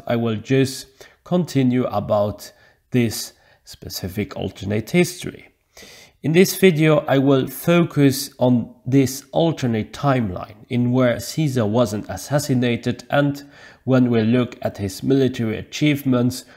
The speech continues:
we can say that Caesar would definitely be the best person to go and conquer Parthia. He would also have another, an, he would also have another reason for doing that. Crassus was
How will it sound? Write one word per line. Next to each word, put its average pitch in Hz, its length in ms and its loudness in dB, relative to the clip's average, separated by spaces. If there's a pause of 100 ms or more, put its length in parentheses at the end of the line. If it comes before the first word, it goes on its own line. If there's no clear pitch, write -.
(160)
we 190 80 2
can 156 240 4
say 127 240 0
that 110 260 -4
Caesar 139 400 4
would 104 280 -2
definitely 123 560 -2
be 110 200 0
the 104 140 -2
best 123 480 0
person 120 680 0 (240)
to 196 140 4
go 147 260 4
and 120 220 0
conquer 113 580 -2
Parthia. - 560 -4 (640)
He - 140 -2
would 180 160 4
also 160 320 2
have 139 200 4
another, 120 280 0 (180)
an, 127 320 2 (140)
he - 160 6
would 175 220 4
also 165 300 2
have 147 200 2
another 147 340 2
reason 113 460 0
for 123 240 -2
doing 127 460 0
that. - 360 -18 (560)
Crassus 170 540 2
was 131 320 0